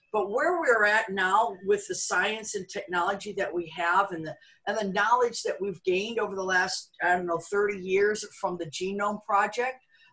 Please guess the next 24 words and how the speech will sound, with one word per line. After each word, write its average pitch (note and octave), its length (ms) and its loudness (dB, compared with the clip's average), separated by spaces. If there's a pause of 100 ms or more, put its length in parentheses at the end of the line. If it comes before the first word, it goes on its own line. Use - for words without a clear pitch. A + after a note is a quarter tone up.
um, F3+ 400 2 (360)
it, G4 220 -2
it A4+ 160 -2 (100)
is A#3 300 -2
that A3+ 200 6
we D#4 200 -4
can D4+ 460 -4
target A3+ 480 2
certain A3+ 360 0
genes D#3 520 -6 (340)
in G3+ 140 0
our G3 160 4
system. F3+ 640 0 (140)
And F#3 280 -4 (320)
if G3+ 260 6
we G#3+ 180 -4 (100)
give D4+ 300 0
those B3 360 6
certain B3 300 2
genes F3+ 460 -2
specific A#3+ 640 0
clinical A#3+ 420 -2
doses G3+ 720 -2
of F#3 240 2